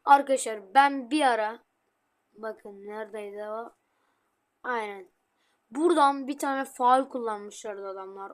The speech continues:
Oradan gol yemişti. O kadar kötüydü yani.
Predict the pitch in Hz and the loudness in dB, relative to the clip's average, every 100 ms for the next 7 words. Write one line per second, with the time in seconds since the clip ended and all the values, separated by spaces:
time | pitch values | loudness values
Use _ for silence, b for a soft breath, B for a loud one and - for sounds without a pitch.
0 | - 285 285 262 254 233 233 220 202 190 | -4 0 0 2 0 0 -2 -2 -8 -16
1 | 180 - - _ _ _ _ _ _ _ | -20 -20 -20 _ _ _ _ _ _ _
2 | _ _ _ _ _ _ 240 254 254 240 | _ _ _ _ _ _ -4 -4 -2 -6
3 | 220 214 - 208 - 202 190 185 180 | -6 -8 -16 -18 -18 -18 -18 -20 -20